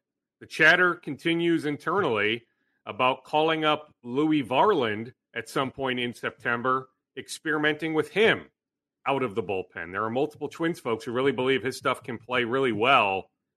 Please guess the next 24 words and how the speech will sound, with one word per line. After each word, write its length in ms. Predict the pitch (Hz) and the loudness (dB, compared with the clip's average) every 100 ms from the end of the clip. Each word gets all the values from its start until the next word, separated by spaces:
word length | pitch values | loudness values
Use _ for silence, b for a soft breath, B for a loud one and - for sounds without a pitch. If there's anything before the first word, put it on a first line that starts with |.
| _ _ _ - | _ _ _ -2
out 180 | 135 131 | 0 0
of 160 | 92 | -4
the 80 | 92 | -8
pen. 480 | - - 175 90 76 _ _ _ | -8 0 0 0 -6 _ _ _
But 120 | 156 | -8
then 160 | 226 285 | -2 0
you 80 | 262 | 0
think 200 | 233 247 | -2 -2
about 380 | 208 165 151 151 - _ _ - | 4 6 6 4 -6 _ _ -2
that 120 | 151 | -2
first 280 | - 190 - | 0 -2 2
round 340 | 175 160 147 - - | 2 4 2 -4 -4
playoff 320 | 196 240 127 | 2 6 4
series, 520 | - - 117 107 117 120 | 2 -4 0 0 0 2
that 180 | 127 - _ | 0 0 _
best 300 | 151 143 - | -6 -4 -6
of 120 | 151 | -12
three, 720 | - - - 190 180 131 160 - _ _ - | -12 -20 -6 0 2 2 -2 -8 _ _ -14
October 380 | 110 - 156 139 | -8 -4 -2 -2
third, 540 | - 143 139 160 - | -2 0 2 2 -2
October 380 | - - 160 139 | -8 -6 -4 -4
fourth, 460 | - 143 147 180 - | -4 0 0 0 -4
if 160 | - | -10
necessary, 680 | 120 110 117 123 131 135 131 | -8 -8 -8 -4 0 0 -4